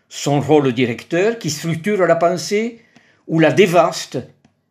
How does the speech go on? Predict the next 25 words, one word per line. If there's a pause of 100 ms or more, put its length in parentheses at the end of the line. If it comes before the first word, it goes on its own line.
(440)
pour
nous
jeter
dans
un
océan
de
scepticisme, (640)
de
suspension
du
jugement (300)
et
de
doute
généralisé. (1080)
Alors (540)
que
nous
entendons
sans
cesse
les
experts
radiophoniques